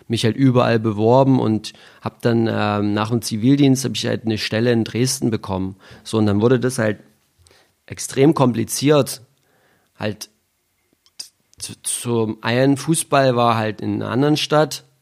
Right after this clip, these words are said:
dann meine Fam-, also gewohnt hab ich wieder in einer anderen Stadt, also genau in der Mitte und Dresden war wieder da. Und dann bin ich dann irgendwann halt nach Dresden gezogen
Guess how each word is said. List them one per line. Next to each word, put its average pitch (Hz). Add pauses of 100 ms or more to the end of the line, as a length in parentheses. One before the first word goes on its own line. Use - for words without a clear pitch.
(160)
dann 110
meine 107
Fam-, 107
also 107
gewohnt 120
hab 131
ich 113
wieder 156
in 143
einer 117
anderen 117
Stadt, 143
also 107
genau 113
in 123
der 110
Mitte 131
und 117
Dresden 127
war 117
wieder 131
da. 101
Und 104
dann 104
bin 123
ich 123
dann 117
irgendwann 123
halt 110
nach 104
Dresden 139
gezogen 123